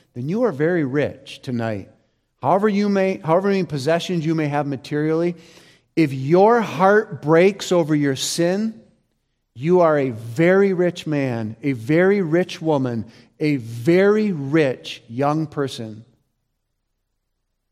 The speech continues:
Because only the goodness of God leads to repentance.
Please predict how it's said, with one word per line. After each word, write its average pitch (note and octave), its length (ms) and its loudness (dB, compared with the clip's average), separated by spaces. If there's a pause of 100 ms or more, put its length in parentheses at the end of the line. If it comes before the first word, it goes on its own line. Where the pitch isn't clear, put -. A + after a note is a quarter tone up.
(380)
Because B2+ 360 -8
only D#3 300 0
the C3+ 120 -6
goodness D#3+ 440 -4
of F3 140 -12
God G2+ 520 -6 (760)
leads C#3+ 400 -4
to - 120 -8
repentance. G2+ 880 -12